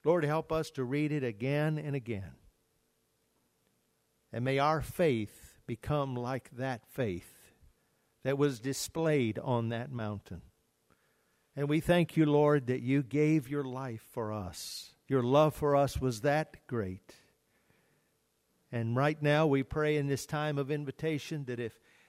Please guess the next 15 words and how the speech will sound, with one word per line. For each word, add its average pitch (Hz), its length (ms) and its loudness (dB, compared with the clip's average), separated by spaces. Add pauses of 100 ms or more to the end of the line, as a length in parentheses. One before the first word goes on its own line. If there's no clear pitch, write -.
there 180 220 -2
are 160 40 -4
decisions 135 760 -2
we 135 180 -2
need 135 200 -4
to - 60 -4
make 143 520 -4
for 139 140 -8
you, 104 460 -2 (720)
something 175 460 0
you're 160 160 4
leading 165 340 2
us 170 200 0
to 175 120 -6
do 120 360 -6